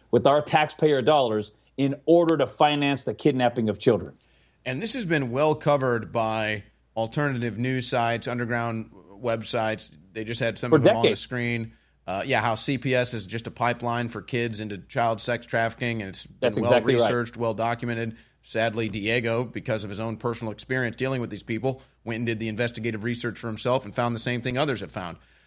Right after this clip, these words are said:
Speaker 2: So what is the current status, though, of your grandson? Uh, is he still in kidnapped custody of the Idaho government?
Speaker 1: So what happened was that night, because it was all live streamed, like we just mentioned, the next morning,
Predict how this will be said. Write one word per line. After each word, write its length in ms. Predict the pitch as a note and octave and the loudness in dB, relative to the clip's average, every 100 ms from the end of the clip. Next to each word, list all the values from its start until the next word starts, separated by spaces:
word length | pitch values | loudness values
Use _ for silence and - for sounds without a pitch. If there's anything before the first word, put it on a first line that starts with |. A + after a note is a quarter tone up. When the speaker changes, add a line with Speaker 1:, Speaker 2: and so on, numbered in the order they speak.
| _ | _
Speaker 2:
So 120 | - D#3 | 2 4
what 200 | D#3 A3+ | 6 4
is 160 | B3+ | 2
the 80 | F#3 | 0
current 320 | - F#3 E3+ | 0 -2 -2
status, 460 | - D#3+ D3+ C#3+ B2+ | 0 4 4 4 2
though, 260 | C3+ B2+ A#2 | 2 2 2
of 260 | C3 B2 | 0 2
your 120 | B2 | 0
grandson? 720 | A2 B2 B2 A#2+ A#2 G#2 G2 F#2+ _ _ - | 0 0 0 -2 -2 -4 -6 -10 _ _ -2
Uh, 220 | A2 A2 | 0 2
is 120 | B2+ | 0
he 120 | B2 B2 | -2 -2
still 520 | - D3 C#3+ C#3+ C#3+ | 2 4 4 4 0
in 260 | C3 B2+ A#2+ | -2 -2 -2
kidnapped 640 | - D3+ C#3 C3+ C3 - | 0 0 6 6 6 0
custody 560 | - C3+ C#3 C3+ C#3 C#3 | 0 0 0 -2 -2 0
of 220 | B2 G#2 | 0 0
the 100 | A#2 | 2
Idaho 320 | B2 B2 B2+ | 2 2 2
government? 440 | A#2 B2 C3 C3 C3 _ _ _ _ _ _ - | 2 0 0 -2 -6 _ _ _ _ _ _ 0
Speaker 1:
So 200 | - D3+ | 4 6
what 140 | D3 | 6
happened 320 | D3 E3+ F#3+ | 4 4 4
was 240 | D#3+ C3 - | 4 4 6
that 240 | D3 - | 4 4
night, 320 | C3+ C3+ C3+ | 2 4 2
because 280 | A2+ A2+ A#2+ | 0 2 2
it 60 | A#2+ | 4
was 180 | A2+ G#2+ | 4 6
all 220 | B2 A#2+ | 6 6
live 260 | A#2 A2+ | 4 2
streamed, 300 | G2+ A#2+ A#2 | -2 -2 0
like 160 | A2 G2+ | 2 2
we 80 | A2+ | 2
just 220 | G#2+ A2 | 2 4
mentioned, 480 | G#2+ A2 A2 G2+ F2+ | 4 4 2 2 4
the 60 | G2 | 4
next 340 | A#2 C3 - | 4 2 4
morning, 720 | A2+ A2+ B2 B2 A2+ G2 | 4 6 6 6 4 2